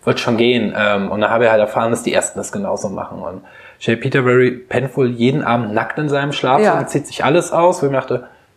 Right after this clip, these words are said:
Speaker 1: hätte ich vielleicht auch mal machen sollen, wäre, glaub ich, cleverer gewesen, aber vielleicht kommt das noch, dass ich sage, ich nehme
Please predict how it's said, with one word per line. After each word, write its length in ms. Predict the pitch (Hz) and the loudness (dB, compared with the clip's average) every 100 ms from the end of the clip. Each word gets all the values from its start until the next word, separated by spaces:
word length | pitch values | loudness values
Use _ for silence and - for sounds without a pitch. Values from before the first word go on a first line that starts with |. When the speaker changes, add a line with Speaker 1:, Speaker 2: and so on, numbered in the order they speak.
| _ | _
Speaker 1:
hätte 200 | - 156 | -2 0
ich 100 | 170 | 0
vielleicht 280 | - 127 - | 0 0 2
auch 100 | 123 | 2
mal 120 | 185 | 4
machen 260 | 185 180 185 | 4 2 2
sollen, 560 | 180 185 208 220 220 - | 4 4 2 0 -2 -2
wäre, 180 | 139 | 0
glaub 240 | 143 139 139 | 0 -2 -2
ich, 140 | 127 | -2
cleverer 380 | - 139 156 151 | 2 2 4 2
gewesen, 500 | 147 139 147 147 - | 2 0 -2 -4 -4
aber 320 | 117 110 104 - - - - _ _ _ _ _ - | 2 2 2 -4 -16 -20 -20 _ _ _ _ _ -8
vielleicht 400 | - 117 - - | -2 -2 -4 -6
kommt 320 | - 143 - | -2 -2 0
das 180 | 151 - | -2 0
noch, 180 | 139 - | -2 0
dass 120 | 135 | 0
ich 120 | 123 | 2
sage, 220 | - 131 | 2 2
ich 120 | 127 | 0
nehme 100 | - | 0